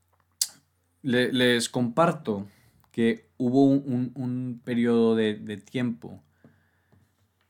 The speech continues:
en el que, no, no fue hace mucho, fue hace un par de años, en el que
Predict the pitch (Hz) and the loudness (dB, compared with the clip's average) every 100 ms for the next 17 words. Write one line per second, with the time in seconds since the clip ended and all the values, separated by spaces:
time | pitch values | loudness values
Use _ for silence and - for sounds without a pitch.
0 | _ _ - 110 110 110 107 107 120 110 | _ _ -4 0 2 2 0 -2 0 2
1 | 110 107 107 107 104 101 104 - _ _ | 4 4 2 2 0 -2 -6 -12 _ _
2 | _ _ - 131 135 135 139 147 139 113 | _ _ -8 -4 0 -2 0 -2 0 0
3 | 131 113 95 107 107 - 107 104 101 - | 0 -4 -6 -6 -6 -4 -4 -4 -8 -14
4 | _ _ _ _ 110 107 104 101 98 117 | _ _ _ _ -14 -8 -6 -6 -8 -14
5 | _ _ - 104 104 117 101 - _ _ | _ _ -8 -4 -2 0 -2 -6 _ _
6 | _ _ _ _ _ _ _ _ _ _ | _ _ _ _ _ _ _ _ _ _
7 | _ 135 135 139 135 143 143 135 | _ 2 6 6 4 2 2 2